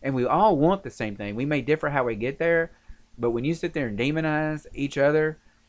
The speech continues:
and sit here and say, "America's not this," and America, you don't want America to exist anymore. And I think that shows with what we've seen with these immigration battles this weekend, uh, with, uh, Aurora, Colorado, I believe it was, where the, the protesters took down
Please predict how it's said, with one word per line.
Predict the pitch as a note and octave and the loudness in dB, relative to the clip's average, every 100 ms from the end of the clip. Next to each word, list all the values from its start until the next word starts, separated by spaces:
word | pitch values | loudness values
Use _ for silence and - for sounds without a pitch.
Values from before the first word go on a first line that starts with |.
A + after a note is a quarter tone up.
| _ | _
and | A#2+ A#2+ | -6 -4
sit | - C3+ | -2 0
here | C3+ | 0
and | A2 | 0
say, | C3 A2+ | -2 -2
"America's | G#2 A#2+ C#3+ C3 A#2+ | 0 0 0 -2 -4
not | B2 A#2+ | -4 -4
this," | B2 A#2+ | -6 -6
and | |
America, | A2 A#2+ | -6 -6
you | A#2 D#3 F#3 | -2 0 2
don't | C#3+ D3 A#2 | 2 2 2
want | B2+ | -2
America | A2+ A2 A#2 A#2 - | 0 0 0 -2 -8
to | G2+ | -8
exist | F#2 F2+ F2+ B2 A#2+ - | -8 -6 -2 -2 -2 -12
anymore. | F#2 F2+ E2+ - | -12 -12 -12 -10
And | - B2 | -4 -2
I | D3 | 0
think | D#3 - | 0 2
that | E3 | 2
shows | E3+ D#3 C#3 B2+ | 4 4 4 2
with | A#2+ | -2
what | B2+ | 0
we've | A#2+ | -2
seen | A2+ B2+ | -4 -6
with | A#2 A2+ | -6 -8
these | A2 | -8
immigration | A#2 G#2 A2+ C#3 D3+ | -8 -4 -4 -4 -4
battles | D3 C#3+ C#3+ C#3+ | -2 -2 -2 -6
this | C#3 | -10
weekend, | C#3 C3+ D3 C3+ B2+ A#2+ - _ _ _ - - - - - | -8 -8 -4 -2 -2 -6 -18 _ _ _ -20 -20 -20 -20 -8
uh, | A#2+ A#2 G#2+ | -2 -2 -2
with, | G2+ G#2+ G#2 - - - - _ _ - | -2 0 0 -4 -20 -20 -20 _ _ -2
uh, | A#2 A2+ | 2 2
Aurora, | - A#2 C3 C#3+ C3+ | 2 2 4 6 4
Colorado, | - D3 C3+ B2+ C3 C3 C3 | 4 2 4 6 6 6 4
I | |
believe | B2 B2+ | 2 -2
it | G2 | 0
was, | B2+ C3 B2+ A#2 | 2 4 2 -2
where | G#2+ | -4
the, | G2+ G2+ G2 | -4 -4 -4
the | F#2 G2 F#2+ | -6 -6 -6
protesters | F#2 C#3 C3+ D3 C3+ - B2+ | 0 4 4 4 2 0 -8
took | C3 A2 | -6 -2
down | A#2+ A#2+ | 0 -2